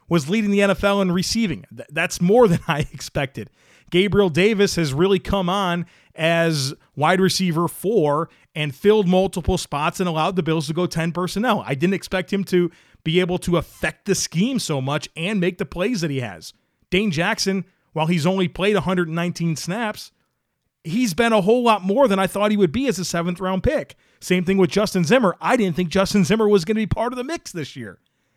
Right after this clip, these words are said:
And he's be-, come in and making it, made an impact. Those guys are exceeding far more than I expected them this year.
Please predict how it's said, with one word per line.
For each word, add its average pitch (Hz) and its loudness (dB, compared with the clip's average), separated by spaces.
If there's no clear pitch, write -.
And 151 0
he's 180 2
be-, 190 -6
come 165 0
in 160 0
and 147 -2
making 139 -4
it, 139 -8
made 147 0
an 135 -4
impact. 131 -8
Those 233 0
guys 190 0
are 170 0
exceeding 160 -4
far 240 -2
more 185 4
than 143 -2
I 143 0
expected - -6
them 117 -6
this 113 -8
year. 107 -14